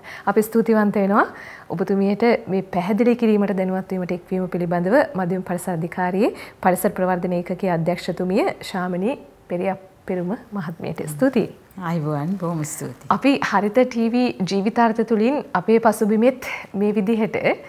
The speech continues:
Speaker 1: යම් තරමින් හෝ ඔබේ ගත සිත නිවාලන්නට තමයි මේ පසුබිමේ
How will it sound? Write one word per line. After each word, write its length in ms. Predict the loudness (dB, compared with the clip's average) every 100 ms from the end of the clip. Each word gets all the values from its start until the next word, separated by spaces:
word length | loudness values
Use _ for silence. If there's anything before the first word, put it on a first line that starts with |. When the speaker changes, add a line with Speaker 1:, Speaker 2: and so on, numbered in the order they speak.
| -20 -20 -6
Speaker 1:
යම් 340 | 2 4 4 0 0
තරමින් 440 | 2 4 2 2 2
හෝ 260 | 0 0 -2
ඔබේ 440 | 0 4 2 0 -6 -2
ගත 300 | 0 -2 -2
සිත 220 | 0 2 4 2 -2 -14 -10
නිවාලන්නට 640 | -4 0 0 2 0 0 -2
තමයි 260 | -2 0
මේ 120 | 0 -2
පසුබිමේ 720 | -4 -2 0 2 2 0